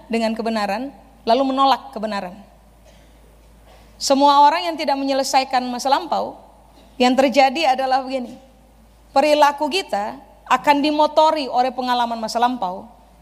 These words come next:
dan bukan kebenaran yang Tuhan wahyukan buat kita hari ini. Ya? Saya,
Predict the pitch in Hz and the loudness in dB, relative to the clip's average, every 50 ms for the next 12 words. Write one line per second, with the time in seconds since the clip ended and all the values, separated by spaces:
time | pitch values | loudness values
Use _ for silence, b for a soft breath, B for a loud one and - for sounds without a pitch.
0 | _ - 214 247 247 247 240 269 262 269 247 254 254 269 226 262 262 269 285 294 | _ 0 2 2 2 4 2 0 2 2 0 2 0 -2 -2 0 0 0 0 0
1 | 285 240 220 226 233 240 240 - 269 240 254 254 247 247 247 247 262 254 - 247 | 0 -2 -4 -4 -6 -8 -6 -4 -4 -4 -2 -2 -2 -2 -2 -2 -2 0 0 0
2 | 240 233 226 226 226 - 233 - 226 202 208 208 208 226 226 202 185 - - - | 0 0 -6 -6 -6 -6 -4 -4 -4 -4 -4 -4 -4 -4 -4 -6 -8 -12 -16 -20
3 | - - _ _ _ - - - _ - _ _ _ _ _ _ _ _ _ _ | -20 -20 _ _ _ -20 -20 -20 _ -20 _ _ _ _ _ _ _ _ _ _
4 | - - 214 220 240 330 - - - - - - - - - _ _ _ _ _ | -8 -2 0 0 0 -2 -6 -16 -20 -20 -20 -20 -20 -20 -20 _ _ _ _ _
5 | _ _ _ _ _ _ _ B B B B B B B - - 269 277 311 330 | _ _ _ _ _ _ _ B B B B B B B 0 2 4 6 6 6
6 | 339 349 359 359 370 370 | 6 4 2 2 0 -2